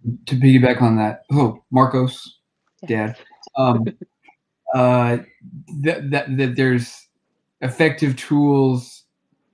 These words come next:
Speaker 1: because the tools that we were given as parents, like, don't work for our kids. Like, there,
Speaker 2: Mm.
Speaker 1: there are many kids in the world that they might work for,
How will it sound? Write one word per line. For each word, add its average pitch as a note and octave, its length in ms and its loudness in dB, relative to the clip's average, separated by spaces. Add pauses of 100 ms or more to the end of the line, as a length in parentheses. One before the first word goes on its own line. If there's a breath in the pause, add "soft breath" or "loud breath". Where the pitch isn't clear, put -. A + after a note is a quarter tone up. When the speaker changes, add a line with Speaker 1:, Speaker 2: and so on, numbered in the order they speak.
(340)
Speaker 1:
because C3+ 500 0
the B2+ 80 -2
tools C#3+ 400 -2
that C3+ 80 -2
we B2+ 120 2
were A#2+ 120 -2
given C#3 680 -4
as D#3 160 -6
parents, E3+ 680 -4 (240)
like, B2 200 -8
don't C#3 240 2
work A#2+ 220 2
for A2 140 -6
our F#2+ 80 -8
kids. - 360 -16 (380)
Like, - 160 -8
there, A#2+ 160 -2
Speaker 2:
Mm. A#2+ 140 2
Speaker 1:
there B2 140 2
are A#2+ 120 2
many C3 220 2 (240)
kids A#2+ 180 -2
in A#2+ 100 0
the A#2+ 80 4
world A#2+ 300 2
that A#2 100 -4
they A2+ 120 -4
might A2 260 -4
work C3 220 -4
for, D#3 440 -2